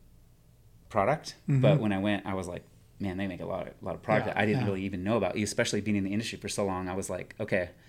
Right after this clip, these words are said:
Speaker 1: I looked at it like an opportunity. I was like, "Okay, cool. Like, this is a, this is a good opportunity to me help introduce the brand to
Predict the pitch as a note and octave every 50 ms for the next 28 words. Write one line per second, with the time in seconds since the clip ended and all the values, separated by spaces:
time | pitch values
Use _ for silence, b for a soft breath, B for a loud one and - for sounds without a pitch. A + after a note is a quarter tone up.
0 | B B B B B B B B - - A2+ A2+ A2+ A2+ A2 G#2+ - - G2+ G2+
1 | - G#2 G2 - G2+ G2 F2+ E2+ F2 - - A2 G2+ F2+ - F2 F2+ F#2 F#2 G2
2 | F#2 - F#2+ - A2 F#2 - - - A#2 G2 F2+ F#2+ F2+ - G2+ G2+ A2+ A2 G#2
3 | G#2 G2+ - - A#2 A#2+ - C3+ A#2+ A#2 A2+ A2+ A2 - - - A2+ G#2+ G2+ G2
4 | G2 G2 F#2+ A#2 G#2 G2+ - - B B B B B B B B B B B -
5 | - A#2+ G#2+ - A#2+ A#2 G#2 - A2+ - - G#2+ G#2 G#2 G#2 G#2 G#2 G#2 G2+ -
6 | - A2+ G#2+ G2 G2 F#2+ F#2 F#2